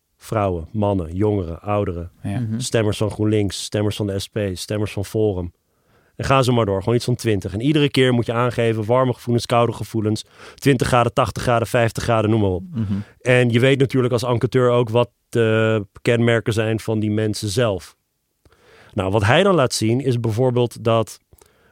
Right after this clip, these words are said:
Speaker 1: ehm, als het gaat om warme en koude gevoelens, hoe denken bijvoorbeeld S P-kiezers over V V D-kiezers? Hoe denken GroenLinks-kiezers over Forum-kiezers enzovoort?
Speaker 2: Mhm.
Speaker 3: Mhm.
Speaker 1: Mensen hebben best warme gevoelens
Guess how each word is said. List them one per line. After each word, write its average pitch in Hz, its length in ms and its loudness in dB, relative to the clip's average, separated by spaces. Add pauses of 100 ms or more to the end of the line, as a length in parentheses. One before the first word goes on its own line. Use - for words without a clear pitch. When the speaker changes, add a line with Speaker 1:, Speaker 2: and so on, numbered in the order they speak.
(160)
Speaker 1:
ehm, 107 540 2 (680)
als 117 160 0
het 117 120 -6
gaat 131 200 2
om 117 120 0
warme 131 300 2
en 123 100 0
koude 120 260 2
gevoelens, 117 480 -2
hoe 143 220 2
denken 135 340 2
bijvoorbeeld 120 520 0
S 113 140 -2
P-kiezers 135 640 0
over 117 220 -2
V 117 200 0
V 113 260 0
D-kiezers? 87 520 -10 (420)
Hoe 139 220 0
denken 131 300 2
GroenLinks-kiezers 123 920 0
over 113 240 -2
Forum-kiezers 101 760 -2
enzovoort? 95 540 -8
Speaker 2:
Mhm. 117 200 -2
Speaker 3:
Mhm. 107 300 -4 (120)
Speaker 1:
Mensen 135 320 4
hebben 135 180 2
best 127 120 0
warme 131 260 2
gevoelens 117 500 -2